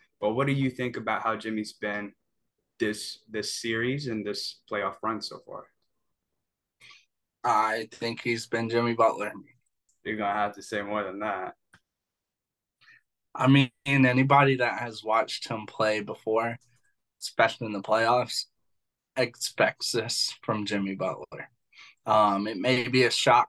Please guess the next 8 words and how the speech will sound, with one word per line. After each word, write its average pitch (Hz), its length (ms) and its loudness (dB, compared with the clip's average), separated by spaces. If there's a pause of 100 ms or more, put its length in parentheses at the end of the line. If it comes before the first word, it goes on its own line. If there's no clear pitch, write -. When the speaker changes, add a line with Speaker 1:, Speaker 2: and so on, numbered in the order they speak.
(160)
Speaker 2:
to 117 160 -8
media, 113 680 -2
to - 100 -14
casuals, 110 920 2 (420)
whatever, 113 640 2 (400)
but 110 160 -6
this 117 300 0
is 107 380 -2